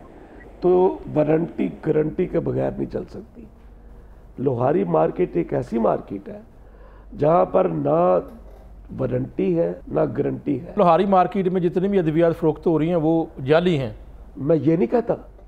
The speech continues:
Speaker 1: मैं कहता हूँ कि वो सारी सबस्टैंडर्ड भी हो सकती हैं,
Speaker 2: स्पूरियस भी हो
Speaker 1: स्पूरियस भी हो
Speaker 2: सकती
Speaker 1: सकती
Speaker 2: हैं।
Speaker 1: हैं, अडल्टर्ड भी हो सकती हैं, क्योंकि चेक कोई नहीं, चेक करना स्टेट ने, चेक करना ड्रैप ने,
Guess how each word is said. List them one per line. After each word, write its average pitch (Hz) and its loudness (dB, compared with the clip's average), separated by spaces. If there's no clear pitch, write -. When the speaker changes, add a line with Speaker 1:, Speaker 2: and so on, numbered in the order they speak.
Speaker 1:
मैं 160 0
कहता 180 0
हूँ 180 2
कि 254 0
वो 226 2
सारी 226 2
सबस्टैंडर्ड 226 2
भी 277 4
हो 262 6
सकती 180 0
हैं, - 0
Speaker 2:
स्पूरियस 220 4
भी 247 6
हो 277 6
Speaker 1:
स्पूरियस 226 4
भी 285 6
हो 254 6
Speaker 2:
सकती 175 2
Speaker 1:
सकती 139 -4
Speaker 2:
हैं। - -4
Speaker 1:
हैं, - -14
अडल्टर्ड 233 4
भी 320 2
हो 277 6
सकती - -2
हैं, - -6
क्योंकि 190 0
चेक 180 -2
कोई - -8
नहीं, 214 -16
चेक 226 2
करना 170 2
स्टेट - -2
ने, - -6
चेक 202 2
करना 196 2
ड्रैप 156 2
ने, 110 -8